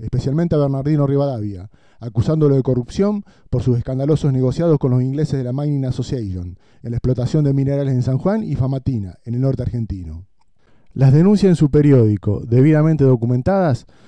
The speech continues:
fueron determinantes para que Rivadavia presentara su renuncia a la presidencia de las Provincias Unidas del Río de la Plata. Esto, más su reunión del año veinticinco con Simón Bolívar para refrendar el sueño de la patria grande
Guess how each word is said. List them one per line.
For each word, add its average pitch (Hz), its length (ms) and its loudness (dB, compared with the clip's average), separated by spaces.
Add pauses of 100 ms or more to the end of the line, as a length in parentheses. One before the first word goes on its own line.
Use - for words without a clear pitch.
(160)
fueron 156 300 4
determinantes 143 640 2
para 123 240 -2
que 120 100 -2
Rivadavia 139 440 4
presentara 131 500 0
su 127 120 0
renuncia 151 380 0
a - 20 0
la 123 100 -2
presidencia 123 520 0
de 123 60 2
las 120 100 0
Provincias 131 400 2
Unidas 127 240 4
del 120 80 2
Río 120 160 4
de 117 60 4
la 113 80 -2
Plata. 98 480 -10 (720)
Esto, 143 640 2
más 139 200 0
su 131 100 4
reunión 151 280 4
del 165 100 2
año 165 160 4
veinticinco 139 540 2
con 127 100 2
Simón 143 300 0
Bolívar 120 500 0
para 113 180 -4
refrendar 131 460 0
el 147 60 4
sueño 143 220 2
de 139 60 2
la 135 60 0
patria 139 300 -2
grande 101 480 -4